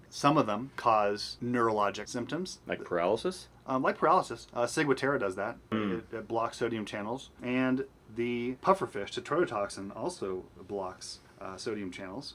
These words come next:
Speaker 1: So it's a neurotoxin. And also it, it blocks aerobic metabolism in your, in your cells. So it makes it so that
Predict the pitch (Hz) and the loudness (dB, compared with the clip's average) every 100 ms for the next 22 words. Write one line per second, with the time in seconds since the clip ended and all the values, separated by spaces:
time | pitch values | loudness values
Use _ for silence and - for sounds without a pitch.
0 | - - 139 156 190 202 - 92 - - | -12 -4 -2 0 2 2 0 -6 -8 -2
1 | 143 151 180 147 135 127 131 127 131 127 | 6 6 6 4 4 2 -2 2 4 4
2 | - - - 139 135 131 135 127 131 147 | 0 -12 0 6 8 6 4 2 4 4
3 | 123 95 90 87 - - 101 95 104 107 | 4 0 -4 -14 -16 -12 -8 -8 -8 -8
4 | 95 101 104 - - - 110 113 120 - | -8 -10 -10 -10 -10 -6 -4 -2 -4 -4
5 | - - 117 120 | -8 -4 -4 -4